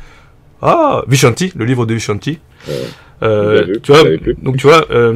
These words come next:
Speaker 1: m-, même s'il apporte pas, euh, quelque chose en termes de puissance, il, c'est toujours lui qui apporte les connaissances.
Speaker 2: Eh ben, tu sais quoi, tu m'as réconcilié avec le film. Non, je rigole. Non,
Speaker 1: <laughs>
Speaker 2: tu sais, moi, j'ai, je l'a-, je l'adore. J'aime beaucoup Wong. J'aime beaucoup le mec,
Speaker 1: Ah,
Speaker 2: j'aime
Speaker 1: moi
Speaker 2: beaucoup
Speaker 1: aussi.
Speaker 2: le personnage.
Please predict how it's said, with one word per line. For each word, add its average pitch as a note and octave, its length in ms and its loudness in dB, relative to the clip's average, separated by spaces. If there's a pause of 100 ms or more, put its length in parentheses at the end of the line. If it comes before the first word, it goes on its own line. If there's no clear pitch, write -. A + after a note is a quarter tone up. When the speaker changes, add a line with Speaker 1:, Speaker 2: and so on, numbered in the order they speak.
(240)
Speaker 1:
m-, D3 220 0
même F3 140 4
s'il E3 180 2
apporte D3+ 360 2
pas, E3 400 4 (220)
euh, A2 280 0
quelque C3+ 220 -4
chose D3 140 0
en B2+ 40 -2
termes B2+ 180 0
de A#2 60 0
puissance, C3+ 600 -4
il, A2 240 -8
c'est - 200 -10
toujours C#3+ 240 0
lui D3 80 0
qui - 80 0
apporte A#2 240 -2
les A#2 80 -2
connaissances. G#2+ 520 -6 (1400)
Speaker 2:
Eh E2+ 120 0
ben, F2 140 2
tu - 80 -14
sais G2+ 100 2
quoi, A2+ 260 4
tu - 200 -14
m'as E2+ 280 -4
réconcilié G2 480 -4
avec F#2+ 140 0
le F2+ 60 -2
film. E2+ 200 -14
Non, G#2+ 140 -6
je - 80 -14
rigole. F2+ 180 -6 (240)
Non, G#2 400 4
Speaker 1:
<laughs> - 40 -2
Speaker 2:
tu A#2 40 -6
sais, A#2+ 80 2
moi, A2+ 140 -2
j'ai, F2 180 -2
je D#2+ 100 -8
l'a-, F2+ 160 0
je F#2+ 140 -4
l'adore. G2 220 0
J'aime G#2 220 -6
beaucoup A2+ 280 -8
Wong. G2+ 220 -4 (240)
J'aime F2+ 140 -6
beaucoup G2 240 -10
le G#2 60 -4
mec, G#2 80 -4
Speaker 1:
Ah, A#2 40 0
Speaker 2:
j'aime B2 60 0
Speaker 1:
moi A2+ 80 -2
Speaker 2:
beaucoup G#2+ 100 -2
Speaker 1:
aussi. G2+ 160 -8
Speaker 2:
le G2 60 -14
personnage. F#2+ 480 -4